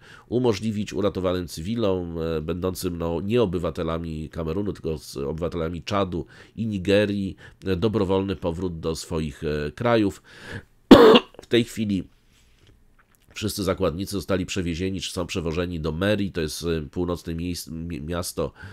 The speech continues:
w pobliżu granicy z Czadem i Nigerią, ale nie powiedziano,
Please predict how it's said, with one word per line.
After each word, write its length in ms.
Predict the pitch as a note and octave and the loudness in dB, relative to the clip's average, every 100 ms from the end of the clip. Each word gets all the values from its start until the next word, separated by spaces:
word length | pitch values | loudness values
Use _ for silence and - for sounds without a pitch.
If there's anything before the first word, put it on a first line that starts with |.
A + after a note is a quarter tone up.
| - - | -18 -8
w 60 | |
pobliżu 380 | G2 F#2 F#2+ F2+ | -4 0 0 0
granicy 520 | E2+ D#2+ E2+ - D2+ | 0 -2 -4 -2 -4
z 80 | D2 | -2
Czadem 440 | - D#2+ D#2 D2+ - | -4 -2 -2 -4 -6
i 220 | E2 D#2 | -6 -6
Nigerią, 560 | D#2+ E2+ G2 F#2 D#2 - | -6 -2 0 0 -4 -4
ale 220 | F#2 G2+ | -2 -2
nie 260 | F2 D#2 F2 | -2 -4 -4
powiedziano, 760 | D#2+ D2+ D2+ D2+ D2 D2+ D2+ | -6 -6 -6 -4 -4 -4 -6